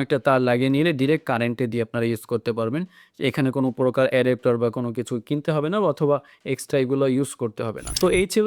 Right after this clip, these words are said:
আরজিবি লাইট নিয়ে আমার এই ছোট ভিডিওটা। এই ভিডিওটা আমার মনে হয় অনেক ইম্পর্টেন্ট ছিল, কারণ আমি যখন লাইট খুঁজতেছিলাম, আমি অনলাইনে অনেক ঘাটাঘাটি করার পর এইটা পেয়েছি। আপনারা এই লাইটটা বিডি শপ ডট কমে পেয়ে যাবেন, অথবা আপনারা যে কোনো অনলাইন শপে খুঁজলে I think পেয়ে যাবেন। Facebook-এ যদি খুঁজেন,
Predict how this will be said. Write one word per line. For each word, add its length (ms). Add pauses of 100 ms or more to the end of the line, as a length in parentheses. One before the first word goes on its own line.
(160)
আরজিবি 420
লাইট 220
নিয়ে 160
আমার 160
এই 120
ছোট 120 (180)
ভিডিওটা। 380
এই 140
ভিডিওটা 340
আমার 180
মনে 120
হয় 160
অনেক 160
ইম্পর্টেন্ট 600
ছিল, 120 (160)
কারণ 220 (260)
আমি 220
যখন 220 (100)
লাইট 180 (100)
খুঁজতেছিলাম, 640
আমি 140
অনলাইনে 340 (100)
অনেক 220
ঘাটাঘাটি 380 (100)
করার 260
পর 160
এইটা 220
পেয়েছি। 300 (400)
আপনারা 300 (120)
এই 100
লাইটটা 300 (180)
বিডি 220
শপ 180
ডট 180
কমে 240
পেয়ে 200
যাবেন, 260
অথবা 260
আপনারা 300
যে 120
কোনো 120 (120)
অনলাইন 320
শপে 180 (100)
খুঁজলে 340 (400)
I 100
think 200
পেয়ে 180
যাবেন। 160 (160)
Facebook-এ 420
যদি 280
খুঁজেন, 240